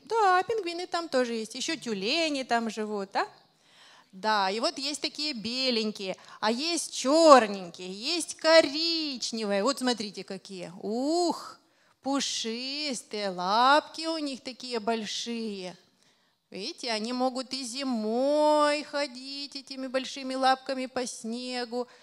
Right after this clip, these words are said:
Летом они вот этими когтями большими вы-, могут выкапывать с земли корни разные, которые они кушают.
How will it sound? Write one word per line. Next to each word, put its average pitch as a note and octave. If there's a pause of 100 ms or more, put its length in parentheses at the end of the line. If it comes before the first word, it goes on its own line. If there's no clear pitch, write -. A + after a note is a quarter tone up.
(200)
Летом B3+
они B3+
вот B3+
этими B3+
когтями B3 (400)
большими B3
вы-, A#3
могут B3
выкапывать A#3+ (220)
с A3
земли B3 (320)
корни C4+
разные, B3+
которые B3
они A#3+
кушают. A#3